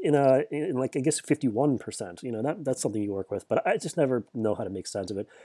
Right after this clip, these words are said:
And my students all usually are all over the place with what they prefer and what they like. So I, I just ask them to write, just write. They, they do it anonymously. Um, and I, I have questions that they, they answer about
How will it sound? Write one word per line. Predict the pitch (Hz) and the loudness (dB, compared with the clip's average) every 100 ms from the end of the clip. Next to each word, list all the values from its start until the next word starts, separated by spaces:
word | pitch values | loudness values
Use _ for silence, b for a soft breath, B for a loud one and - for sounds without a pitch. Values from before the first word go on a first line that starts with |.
| b b | b b
And | 117 | -2
my | 117 | 0
students | - 123 107 | 2 2 4
all | 113 110 135 | 4 4 0
usually | 190 123 113 104 | -2 0 2 2
are | 101 113 | 2 4
all | 113 104 | 2 2
over | 104 | 0
the | 104 | -4
place | - 101 95 | -2 -2 -2
with | 101 95 _ b b b b | -4 -6 _ b b b b
what | 123 - | -2 4
they | 110 101 | 6 4
prefer | - 147 190 | 2 2 6
and | 156 | 6
what | 120 | 6
they | 120 | 2
like. | 110 113 104 | 6 6 6
So | 131 | 2
I, | - - | 4 4
I | |
just | 190 175 | 2 2
ask | 180 | 2
them | - | 2
to | 156 | 2
write, | 151 127 87 | 4 2 0
just | - - | -10 -4
write. | 117 127 127 131 _ | 4 6 6 2 _
They, | 104 104 | -2 -2
they | 117 113 | 0 0
do | 104 123 | 2 2
it | |
anonymously. | 113 107 110 107 - 110 98 - _ _ _ _ _ _ - - 117 | 2 0 -2 -4 -6 -6 -6 -8 _ _ _ _ _ _ -20 -10 0
Um, | 101 101 | 0 0
and | 123 | -2
I, | 101 107 - | -2 -2 -2
I | 110 | -2
have | 110 107 98 _ _ _ | 0 -2 -4 _ _ _
questions | - 135 - 113 101 | 6 6 6 -2 -2
that | 104 101 | -2 0
they, | 104 - - | -2 -4 -4
they | - 110 | 0 4
answer | 110 107 101 | 2 0 -4
about | 98 98 98 | -6 -4 -6